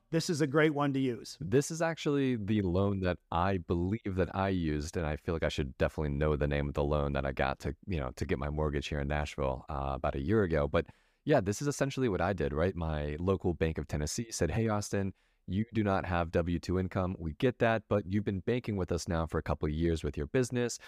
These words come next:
Speaker 2: We see the money coming in, the money going out. We have a pretty good idea of how much you make on a monthly basis.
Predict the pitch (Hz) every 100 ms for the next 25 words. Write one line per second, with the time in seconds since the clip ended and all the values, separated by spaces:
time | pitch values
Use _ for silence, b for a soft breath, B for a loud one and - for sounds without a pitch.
0 | B 101 90 107 90 87 80 - 76 80
1 | 110 139 131 107 85 80 85 76 85 110
2 | 113 98 90 - 165 151 117 104 95 95
3 | 95 78 78 82 80 - 80 80 82 -
4 | 80 78 78 - - 104 - 104 -